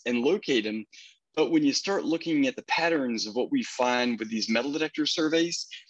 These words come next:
is the, these charts that we have on the landscape of these different, you know, ranges of hits, everything from zero to four hits up to a hundred hits. This, at each one of these, uh, twenty meter grids,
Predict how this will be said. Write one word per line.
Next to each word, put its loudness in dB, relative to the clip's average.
is 6
the, -4
these 0
charts -2
that -4
we 2
have 0
on 0
the -2
landscape 0
of -2
these -2
different, -2
you 4
know, 4
ranges 2
of -8
hits, -2
everything 0
from -4
zero 4
to 0
four 2
hits -2
up -4
to 4
a 4
hundred 0
hits. -2
This, 4
at 4
each 0
one 4
of 2
these, -2
uh, 0
twenty 2
meter 2
grids, 0